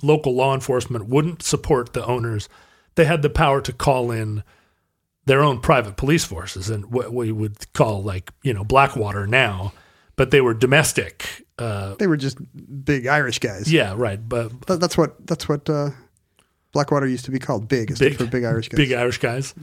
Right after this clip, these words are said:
Speaker 1: But, you know, kind of thuggish sheriffs that would come in and, and, and often open fire.
Speaker 2: Jeez.
Speaker 1: Um, the, the, uh, the violence around the railroad strike in eighteen seventy-seven is part of why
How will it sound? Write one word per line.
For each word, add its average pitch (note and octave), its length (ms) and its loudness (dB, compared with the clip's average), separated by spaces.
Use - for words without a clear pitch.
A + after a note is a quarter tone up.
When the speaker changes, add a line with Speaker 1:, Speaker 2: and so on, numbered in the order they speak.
Speaker 1:
But, A3 160 6
you B3+ 100 4
know, F#3+ 160 4
kind E3+ 220 4
of A2 100 -6
thuggish C#3+ 400 4
sheriffs B2 640 2
that A#2+ 120 0
would A#2 140 -2
come B2 240 0
in A#2 140 0
and, A2+ 260 -4
and, A2+ 360 -6
and C3 240 -2
often C#3+ 480 2
open C#3 320 4
fire. - 560 0
Speaker 2:
Jeez. G2+ 420 -12
Speaker 1:
Um, B2+ 200 2
the, C#3+ 140 6
the, C#3+ 400 2
uh, C#3+ 60 0
the C#3 140 2
violence F3 400 4
around C#3 220 2
the A#2+ 80 0
railroad D3+ 340 2
strike A#2 260 -2
in A#2+ 80 0
eighteen B2+ 300 -4
seventy-seven B2 720 -2
is A#2 180 -4
part D3+ 360 2
of C#3 120 -2
why B2+ 560 -4